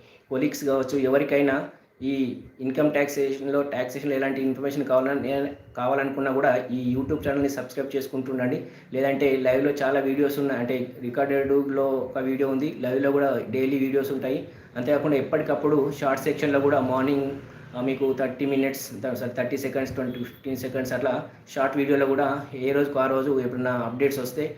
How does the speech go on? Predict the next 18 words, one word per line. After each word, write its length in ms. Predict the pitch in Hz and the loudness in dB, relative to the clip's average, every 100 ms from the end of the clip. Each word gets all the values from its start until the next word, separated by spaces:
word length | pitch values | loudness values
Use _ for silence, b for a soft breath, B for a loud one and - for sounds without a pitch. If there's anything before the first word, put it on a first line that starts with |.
| B | B
లేకపోతే 300 | - 131 123 | -8 -4 0
డ్యూ 160 | 131 | 2
డేట్స్ 280 | 139 139 139 | 4 4 2
ఉన్నా, 240 | 131 131 147 | -2 -2 -2
లేకపోతే 200 | 135 131 | -4 -2
మంచి 280 | 127 143 143 | -2 0 0
ఇన్ఫర్మేషన్ 480 | 135 139 131 139 | 0 0 -2 -2
ఉన్నా 220 | 131 131 127 135 B B B | -2 0 -2 -4 B B B
మీకు 120 | 135 | -2
మన 160 | 123 123 | 2 2
ట్యాక్స్ 340 | 120 123 123 | 2 0 0
పేయర్స్‌కి, 380 | 139 131 - 143 | 0 0 0 0
మన 200 | 135 123 | 0 2
వ్యూవర్స్‌కి, 460 | 120 131 131 123 135 | 2 4 2 0 -4
మన 140 | 123 | -4
సబ్స్క్రైబర్స్‌కి 680 | 120 120 - 131 127 127 135 | -4 -8 -8 -4 -2 -2 -2
అందించడానికి 640 | 117 123 120 123 120 123 | 0 0 0 -2 -2 -2
నేను 340 | 123 123 117 | -2 0 -2